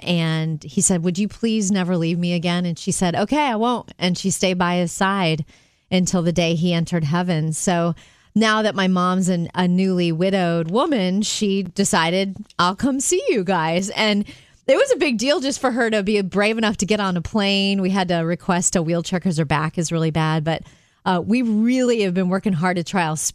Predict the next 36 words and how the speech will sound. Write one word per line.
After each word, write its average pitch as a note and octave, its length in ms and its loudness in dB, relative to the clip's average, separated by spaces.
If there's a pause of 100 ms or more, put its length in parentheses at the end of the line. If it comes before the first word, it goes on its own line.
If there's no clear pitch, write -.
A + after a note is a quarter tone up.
(160)
try F#3+ 240 0
to D#3+ 60 0
spoil F#3 440 0
her. F#3 140 2
And E3 240 0 (320)
so A3+ 200 0
for G#3+ 160 2
Mother's A3+ 520 2
Day, E3+ 440 2 (400)
it B3 140 4
was D#4+ 180 2
like, A#3+ 300 0
"All A#3 80 4
right, A#3 340 2
game B3 380 2
on. G#3 300 0
Let's F#3+ 200 -2
see B3+ 240 0
how A3 220 0
we G#3 100 -4
can G#3 140 0
spoil G3+ 380 0
her F#3+ 260 0
from F3 500 -2 (360)
sunrise G#3+ 840 2
to F#3 140 0
sunset." F#3 800 0 (400)
And G#3 400 0
so A3 280 2
we A#3 120 0
had A3+ 220 0
a, F#3 200 0
a G3 120 0
big A#3 640 0
family G#3 680 0
brunch F3 760 -2